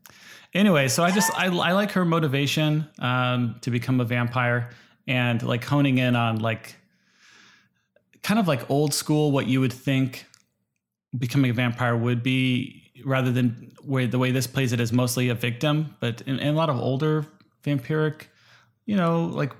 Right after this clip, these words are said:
pop culture stuff, it was a, it was about power, getting power, getting revenge. Like, there were a lot of cool motivations to become a vampire.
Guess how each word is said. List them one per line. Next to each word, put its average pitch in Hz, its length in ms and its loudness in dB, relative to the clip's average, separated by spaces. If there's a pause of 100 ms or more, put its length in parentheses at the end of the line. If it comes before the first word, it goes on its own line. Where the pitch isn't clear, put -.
(200)
pop 143 200 -4
culture 139 260 -2
stuff, 135 340 -2
it 135 100 -4
was 131 160 -2
a, 123 60 -4 (120)
it 147 60 -2
was 143 180 0
about 123 280 -2
power, 127 320 0
getting 123 280 0
power, 123 560 0
getting 127 240 0
revenge. 120 560 0
Like, 143 140 -2
there 208 80 4
were 196 60 4
a 170 40 4
lot 147 140 4
of 120 120 -4
cool 139 160 0
motivations 131 560 0
to - 60 -10
become 135 180 0
a 135 60 2
vampire. 139 540 0